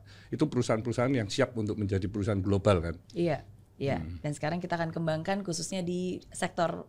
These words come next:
Speaker 2: eh, edukasi ya.
Speaker 1: Edukasi
Speaker 2: Edukasi.
Speaker 1: itu untuk mendidik para pengusaha di Indonesia ini juga,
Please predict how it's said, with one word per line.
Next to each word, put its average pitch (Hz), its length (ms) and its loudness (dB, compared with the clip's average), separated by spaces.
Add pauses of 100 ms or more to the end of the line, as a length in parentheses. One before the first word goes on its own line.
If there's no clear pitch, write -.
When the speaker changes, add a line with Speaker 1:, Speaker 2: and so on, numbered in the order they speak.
Speaker 2:
eh, - 360 -2
edukasi 170 560 0
ya. 127 160 2
Speaker 1:
Edukasi 131 480 8
Speaker 2:
Edukasi. 151 160 -2
Speaker 1:
itu 127 180 4
untuk 139 220 4
mendidik 117 540 2
para 113 360 4
pengusaha 110 540 2
di 107 160 2
Indonesia 101 480 2
ini 131 240 4
juga, 101 320 -2